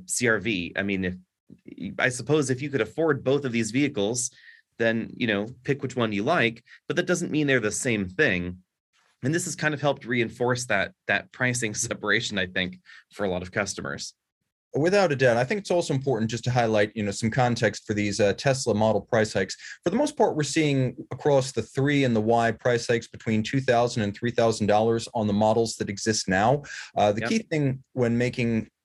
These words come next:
Speaker 2: year-to-year comparisons is that the entry-level models that existed last year at this time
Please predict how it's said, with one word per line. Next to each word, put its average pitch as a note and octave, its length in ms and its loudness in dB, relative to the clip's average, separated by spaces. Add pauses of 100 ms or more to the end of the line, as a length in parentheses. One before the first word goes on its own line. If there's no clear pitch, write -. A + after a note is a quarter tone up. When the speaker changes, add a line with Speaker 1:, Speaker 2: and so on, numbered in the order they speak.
(520)
Speaker 2:
year-to-year C#3 500 4
comparisons A#2 640 0
is A2 120 -6
that A#2 140 0
the A#2+ 140 0
entry-level D#3 600 2
models C3+ 400 2
that A#2+ 100 -2
existed A#2+ 460 -4
last G2 420 2
year D#3+ 140 4
at D#3 80 -4
this E3 160 -2
time E3 340 0